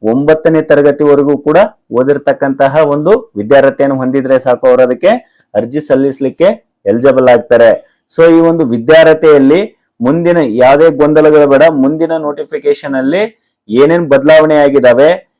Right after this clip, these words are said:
ಏನೇನ್ ಆಗಿಲ್ಲ ಅಂತಕ್ಕಂಥದ್ದು ನಮ್ಮ ಸಂಪೂರ್ಣ ಮಾಹಿತಿಯೊಂದಿಗೆ ನಾನು ನಿಮ್ಗೆ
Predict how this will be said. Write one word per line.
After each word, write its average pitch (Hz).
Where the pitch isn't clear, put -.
ಏನೇನ್ 147
ಆಗಿಲ್ಲ 139
ಅಂತಕ್ಕಂಥದ್ದು 156
ನಮ್ಮ 143
ಸಂಪೂರ್ಣ 156
ಮಾಹಿತಿಯೊಂದಿಗೆ 151
ನಾನು 139
ನಿಮ್ಗೆ 139